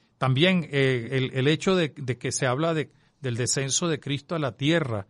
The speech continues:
y de su subida posterior a los, a los cielos para llevar a los elegidos al pleroma, eh, eso es, eso no es solamente como una respuesta, dijéramos, a, a la, a, a la filosofía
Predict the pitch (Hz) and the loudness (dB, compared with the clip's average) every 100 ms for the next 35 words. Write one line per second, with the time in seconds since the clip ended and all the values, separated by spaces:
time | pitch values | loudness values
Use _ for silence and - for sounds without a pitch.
0 | _ _ _ - 120 123 - 131 - 123 | _ _ _ -4 0 0 0 -2 -2 0
1 | 139 165 165 - 135 120 139 156 147 101 | 0 0 -2 -2 -2 0 0 0 -2 -4
2 | 113 - 113 110 101 - 160 170 139 107 | -8 -10 -8 -6 -8 -4 0 2 0 -4
3 | _ _ _ 127 120 117 120 135 156 160 | _ _ _ -4 -2 2 2 4 2 2
4 | 127 120 107 117 139 156 151 151 135 117 | -2 -4 -4 -4 -2 0 -2 -2 -4 -4
5 | 117 127 - _ _ _ _ _ 143 131 | -4 -6 -10 _ _ _ _ _ 2 2
6 | - 127 - 160 170 175 151 127 170 170 | 0 -4 0 4 4 2 -2 0 2 2
7 | 160 151 - _ - 175 175 165 160 - | 4 2 0 _ -2 0 0 0 -2 0
8 | 170 - _ _ - 123 131 147 151 143 | -2 -2 _ _ -2 0 2 2 2 4
9 | 123 - 160 180 - 135 123 104 123 147 | 2 2 4 4 4 0 0 2 2 2
10 | 156 151 - _ _ _ 123 110 107 98 | 0 -4 -8 _ _ _ -2 0 0 -2
11 | 101 104 101 - _ _ _ - 110 90 | -4 -4 -6 -10 _ _ _ -18 -14 -12
12 | 101 107 - 117 113 127 - 165 220 165 | -10 -8 -6 -6 -4 -4 -2 2 4 4
13 | 120 | 2